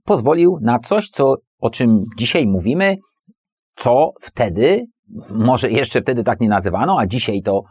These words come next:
już nazywa się kolonializmem. Kolonializm spowodował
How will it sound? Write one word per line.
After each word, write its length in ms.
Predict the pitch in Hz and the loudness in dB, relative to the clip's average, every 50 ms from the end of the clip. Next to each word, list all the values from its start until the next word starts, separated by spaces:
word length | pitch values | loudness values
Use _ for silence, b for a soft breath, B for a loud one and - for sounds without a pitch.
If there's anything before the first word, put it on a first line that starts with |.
| b b b | b b b
już 200 | 101 98 95 92 | -6 -4 -2 0
nazywa 340 | 92 90 95 123 127 127 107 | 0 0 0 2 0 0 -2
się 200 | - - 110 98 98 _ | -2 -4 -4 -4 -4 _
kolonializmem. 640 | - - 139 123 117 110 101 98 90 80 80 82 - _ _ _ _ b b b b b b b b b b b b - | -4 -2 0 2 2 2 2 0 0 -4 -8 -12 -12 _ _ _ _ b b b b b b b b b b b b -8
Kolonializm 1000 | - 117 110 107 107 113 - 220 190 143 110 98 98 92 95 98 98 95 98 104 - _ _ _ _ _ _ _ _ | -4 -4 -2 0 2 2 2 2 2 2 2 0 0 -2 -2 0 0 0 0 -2 -4 _ _ _ _ _ _ _ _
spowodował 640 | - - - - 123 110 131 151 160 175 180 160 135 | -20 -16 -6 -4 -2 0 2 2 2 2 2 2 0